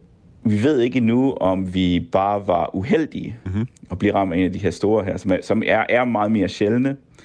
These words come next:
Speaker 1: eller om der er flere af dem, end det, vi havde regnet med.
Speaker 2: Det, det er vel lidt ligesom, øh, ridser i, øh, linsen på et, øh, kamera i virkeligheden. Det samme effekt, du får, at når der er tilstrækkeligt mange ridser i, i linsen på et kamera, så kan du ikke rigtig, øh, tage gode billeder med det mere.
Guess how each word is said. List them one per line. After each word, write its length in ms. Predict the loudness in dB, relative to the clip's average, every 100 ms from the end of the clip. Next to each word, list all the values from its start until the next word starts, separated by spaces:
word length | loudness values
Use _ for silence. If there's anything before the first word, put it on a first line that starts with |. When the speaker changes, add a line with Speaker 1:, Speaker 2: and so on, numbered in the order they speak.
| -20 -8
Speaker 1:
eller 180 | 0 2
om 80 | 2
der 60 | -2
er 40 |
flere 420 | -2 0 2 2
af 120 | 0 -2
dem, 200 | -4 -10 -12 -4
end 240 | 0 0
det, 120 | 0
vi 60 | -2
havde 160 | -2
regnet 260 | -4 -4 -6
med. 80 | -8 -12 -16 -20 -4
Speaker 2:
Det, 160 | -2 2
det 20 |
er 60 |
vel 100 | 4
lidt 100 | 6
ligesom, 320 | 6 4 4 4 0
øh, 240 | -2 -2 0
ridser 360 | 2 4 4 4 0
i, 220 | -2 0 2
øh, 60 | 2
linsen 440 | 2 2 2 -2
på 280 | -2 0 0
et, 180 | 0 0
øh, 320 | 0 0 -2 -8 -18 -4
kamera 360 | 2 2 2 0
i 40 |
virkeligheden. 520 | 0 -2 -2 -2 -4
Det 80 | -6
samme 220 | 0 2
effekt, 300 | 4 2 0
du 40 | 0
får, 180 | 0 0
at 260 | 0 -4
når 80 | -2
der 80 | 0
er 120 | 0
tilstrækkeligt 460 | -2 0 2 2 0
mange 200 | 0 0
ridser 240 | 0 2
i, 200 | 0 0 -6 -14 -20 -14 -6
i 80 |
linsen 320 | -2 0 -2 -4
på 80 |
et 80 | -2
kamera, 320 | 2 2 2
så 100 | 0
kan 60 | 2
du 60 | 2
ikke 100 | 2
rigtig, 360 | 0 -2 0
øh, 80 | -2
tage 140 | -4
gode 160 | -2 -2
billeder 260 | 0 0 0
med 120 | 0
det 80 | -2
mere. 180 | -4